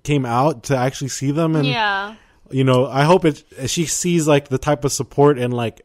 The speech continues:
Speaker 1: how much people love and miss her.
Speaker 2: Right, right.
Speaker 1: So that, that was nice to see. Hopefully the next comeback, or even maybe by KCON. I mean, we'll see. Fingers
Speaker 2: Yeah.
Speaker 1: crossed. Um, 'cause I know, like, Mina, she, she was out for a little bit too when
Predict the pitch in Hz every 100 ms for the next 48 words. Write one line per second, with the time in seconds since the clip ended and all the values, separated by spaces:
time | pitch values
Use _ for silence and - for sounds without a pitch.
0 | _ - 147 143 - - 151 139 117 123
1 | 120 107 135 277 262 147 185 - - 202
2 | 180 170 - - - 135 135 147 165 180
3 | 185 196 151 156 151 - - 139 151 170
4 | 147 127 131 131 - - 131 131 127 123
5 | 120 151 254 247 247 233 156 131 - 208
6 | 277 294 294 220 135 147 143 127 135 170
7 | - 120 117 - _ 240 226 156 143 101
8 | 107 110 110 - - 110 117 110 104 _
9 | _ _ _ 151 208 220 208 180 - 120
10 | 147 175 151 135 - 139 - 180 170 151
11 | 120 143 139 117 127 120 113 - 151 127
12 | 117 107 104